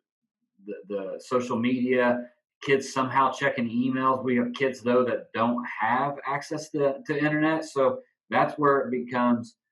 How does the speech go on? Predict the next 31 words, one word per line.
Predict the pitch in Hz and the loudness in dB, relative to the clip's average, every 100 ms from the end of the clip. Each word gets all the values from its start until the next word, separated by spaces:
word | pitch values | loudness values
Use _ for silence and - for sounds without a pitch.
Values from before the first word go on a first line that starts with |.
| _ - | _ -10
you | 104 | -6
know, | 107 104 101 95 95 _ _ _ - - | -2 0 0 0 -6 _ _ _ -12 0
how | 123 127 | 2 2
we | 117 | 0
get, | 107 120 120 _ 104 | 0 0 -2 _ -6
get | 120 | -4
a | 107 | 0
hold | 123 120 | 0 0
of | |
these | 107 104 | -2 -6
kids | - 110 104 - - | -8 -6 -6 -8 -8
to, | 107 98 98 - _ | -4 -2 -4 -8 _
to | 104 | -10
get | 95 107 | -6 -4
on. | 101 104 98 92 90 | -4 0 0 -2 -6
And, | 95 95 _ _ _ 90 | -10 -12 _ _ _ -10
um, | 90 92 - | -8 -6 -2
a | |
lot | 170 190 185 | 4 4 4
of | - | -2
kids | 160 131 | -4 0
have | 135 147 | -2 0
phones, | 151 156 156 | 0 2 0
but | 120 120 | -4 -8
the | - | 0
problem | 123 123 117 | 2 4 2
is, | 110 - _ _ - | -4 -10 _ _ -6
do | 117 117 | -2 0
they | 101 | 0
have, | 107 110 107 104 - _ - | 2 2 2 0 -6 _ -10
um, | 98 98 | -6 -4